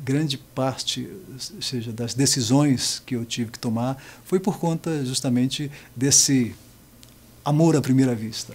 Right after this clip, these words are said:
né? Mas eu, eu entendo, eu entendo que esse, esse amor que, que o Senhor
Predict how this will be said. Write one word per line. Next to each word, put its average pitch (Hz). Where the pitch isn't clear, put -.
né? 139
Mas 247
eu, 302
eu 254
entendo, 139
eu 151
entendo 185
que 165
esse, 143
esse 143
amor 139
que, 120
que 113
o 120
Senhor 127